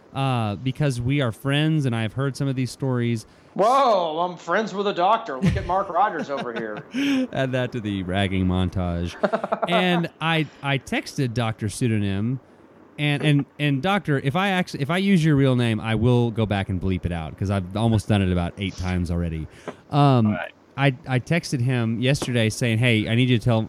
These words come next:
Speaker 1: one of your stories," and he said, "I have one, but you can't use my real name." And so I was like, "Bingo."
Speaker 2: That's a setup for the perfect humans being human story, by the way. If someone's so embarrassed they're like, "I cannot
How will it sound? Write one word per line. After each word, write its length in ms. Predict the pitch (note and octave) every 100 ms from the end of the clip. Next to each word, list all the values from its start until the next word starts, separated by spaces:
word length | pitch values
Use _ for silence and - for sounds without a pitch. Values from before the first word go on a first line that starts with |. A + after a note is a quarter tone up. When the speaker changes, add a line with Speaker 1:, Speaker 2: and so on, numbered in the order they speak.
| -
Speaker 1:
one 140 | A2+
of 60 | G#2+
your 180 | G2+ F#2+
stories," 500 | - C3 G#2+ G2+ G#2
and 420 | A2+ G2+ G2 G2 - - -
he 160 | B2
said, 260 | A2 B2 G#2+
"I 100 | G#2
have 280 | F#2 C3 A#2
one, 360 | G#2+ G2+ F#2+ F#2+
but 140 | G#2
you 100 | A2
can't 320 | - A#2+ A2+ F2
use 300 | A2+ G#2+ G#2+
my 100 | F#2+
real 240 | G2 G2+
name." 380 | A#2+ A2 G2 G2
And 180 | A#2+ A#2
so 80 | A2
I 80 | G2+
was 140 | G2
like, 260 | G2 F#2+ - _ - G#2+
"Bingo." 280 | C#3+ E3 C#3
Speaker 2:
That's 140 | A#3+
a 60 | -
setup 300 | G#3 B3 A3+
for 80 | G3
the 60 | D#3+
perfect 500 | - G3 F3+ E3+ E3+
humans 340 | F#3+ F3+ D#3
being 240 | - C#3+ C3+
human 260 | C#3 C3
story, 300 | - C#3 B2+
by 140 | A2 A2+
the 60 |
way. 100 | A#2
If 60 | A#2
someone's 320 | G#3 G3 F#3
so 260 | - G3+ G3
embarrassed 500 | F#3+ D3 D3 D#3+ -
they're 140 | C#3+
like, 220 | C3+ C3 C3+
"I 80 |
cannot 400 | C#3 D3+ C#3+ C#3